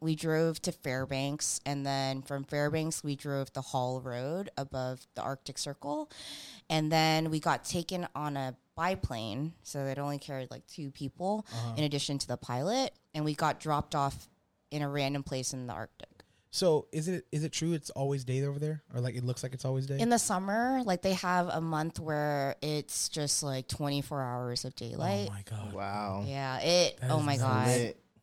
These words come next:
Speaker 2: That is
Speaker 1: Oh.
Speaker 2: nu-, were you there during that time?
Speaker 1: <laughs> Yeah.
Speaker 2: Oh, wow.
Speaker 1: Yeah, like, I am super allergic to mosquitoes.
Speaker 2: Okay.
Speaker 1: Um, like,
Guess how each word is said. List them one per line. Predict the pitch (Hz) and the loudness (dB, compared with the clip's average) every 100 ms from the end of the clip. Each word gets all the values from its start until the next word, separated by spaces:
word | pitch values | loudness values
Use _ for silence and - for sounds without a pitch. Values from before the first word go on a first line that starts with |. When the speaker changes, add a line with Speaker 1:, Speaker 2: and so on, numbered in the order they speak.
| _ - | _ 2
Speaker 2:
That | 147 139 | 6 8
is | |
Speaker 1:
Oh. | 135 139 143 | 6 2 0
Speaker 2:
nu-, | 170 | 4
were | 175 | 6
you | 208 | 8
there | 160 143 165 | 8 8 8
during | 160 180 | 6 6
that | 175 151 | 6 6
time? | 147 151 233 | 4 2 -2
Speaker 1:
<laughs> | - | 0
Yeah. | 208 185 196 196 190 175 165 160 151 151 | 4 8 8 10 10 10 12 10 10 8
Speaker 2:
Oh, | 139 | 6
wow. | 151 165 | 4 4
Speaker 1:
Yeah, | 165 165 160 | 8 10 10
like, | 156 | 8
I | - 175 | 8 8
am | 220 254 240 - _ _ _ _ _ | 8 4 0 -6 _ _ _ _ _
super | - - - - 180 196 208 - 190 190 | -2 0 2 4 8 8 6 2 4 6
allergic | 170 160 143 147 151 170 160 - _ _ _ - | 6 4 4 2 2 2 0 -2 _ _ _ -6
to | 147 | -2
mosquitoes. | 135 - 135 123 - - 180 180 - - | -2 -2 -6 -10 -8 -8 -4 -4 -6 -6
Speaker 2:
Okay. | 120 - 117 120 - | -6 -2 -2 -4 0
Speaker 1:
Um, | 147 143 139 | 2 4 4
like, | 143 139 139 - | 4 4 2 -6